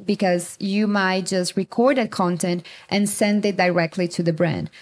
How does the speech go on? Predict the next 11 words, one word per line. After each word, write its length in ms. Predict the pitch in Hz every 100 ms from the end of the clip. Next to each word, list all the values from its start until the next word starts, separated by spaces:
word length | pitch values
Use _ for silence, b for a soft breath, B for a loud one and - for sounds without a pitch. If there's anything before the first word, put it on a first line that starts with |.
| B
So 120 | -
you 140 | 214 214
do 100 | 220
not 240 | 208 202
have 260 | 196 190 -
to 180 | - 208
post 400 | - 202 196 -
that 280 | 175 175 -
on 220 | 190 196
your 200 | 190 180
platforms. 760 | 175 170 156 151 - - -